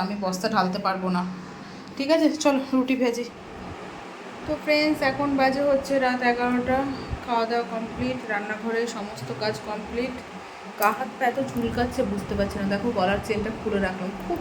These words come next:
চুলকাচ্ছে, মানে মনে হচ্ছে একটু স্নান করি এরকম মনে হচ্ছে। দেখো চুলকা চুলকা লাল করে ফেলেছে। তো বাবা শুয়ে পড়েছে, হাজব্যান্ডের মেয়ে ঘরে গেছে, কিন্তু ওরা ঘুমায়নি। আমি এখন একটু ফ্রেশ হবো, ফ্রেশ হয়ে তারপর যাবো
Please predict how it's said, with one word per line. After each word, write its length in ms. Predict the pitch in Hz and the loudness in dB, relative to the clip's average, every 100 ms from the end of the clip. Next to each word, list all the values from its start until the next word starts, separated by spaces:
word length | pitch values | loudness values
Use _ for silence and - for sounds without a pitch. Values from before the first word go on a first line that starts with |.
| - | -2
চুলকাচ্ছে, 540 | 254 214 202 202 - - 190 190 185 - - - - | -4 0 0 -2 -4 -8 -8 -8 -8 -10 -10 -10 -6
মানে 140 | 233 240 | -2 0
মনে 120 | 240 | 2
হচ্ছে 140 | 247 269 | 0 0
একটু 100 | 254 269 | -4 -2
স্নান 200 | 196 208 220 | 0 0 2
করি 140 | 220 196 | 2 2
এরকম 240 | 196 196 202 185 | 0 -2 -2 0
মনে 120 | 185 185 | 2 0
হচ্ছে। 240 | 190 190 190 190 - - 190 - - - | -2 -6 -8 -8 -10 -12 -12 -12 -12 -8
দেখো 160 | 220 254 | -4 -2
চুলকা 180 | 254 226 233 | -2 0 2
চুলকা 160 | 254 247 254 | 4 2 2
লাল 180 | 196 220 220 | 2 2 0
করে 140 | 208 190 | 0 0
ফেলেছে। 300 | 180 180 196 - - - - - - - - - - - | -4 -4 -10 -10 -12 -12 -12 -10 -10 -10 -8 -10 -8 -2
তো 40 | 269 | 2
বাবা 160 | 247 254 254 | 4 4 2
শুয়ে 180 | 269 262 | 0 4
পড়েছে, 260 | 262 262 277 254 | 4 2 2 2
হাজব্যান্ডের 500 | 240 233 247 247 240 | 2 2 0 2 2
মেয়ে 140 | 247 240 220 | 2 2 2
ঘরে 160 | 220 220 | 0 2
গেছে, 200 | 202 247 247 | 0 -2 -6
কিন্তু 160 | 202 220 | -4 -2
ওরা 100 | 214 202 | 0 -2
ঘুমায়নি। 400 | 214 208 196 190 190 | -2 0 0 0 -2
আমি 100 | 196 208 | -4 -4
এখন 120 | 220 220 | -2 -2
একটু 140 | 226 240 | -2 -4
ফ্রেশ 200 | - 220 - | 0 0 0
হবো, 160 | 233 254 - | -4 -4 -2
ফ্রেশ 180 | 202 202 | -2 -2
হয়ে 120 | 220 202 | -4 -4
তারপর 180 | 185 196 | -6 -4
যাবো 160 | 196 | -4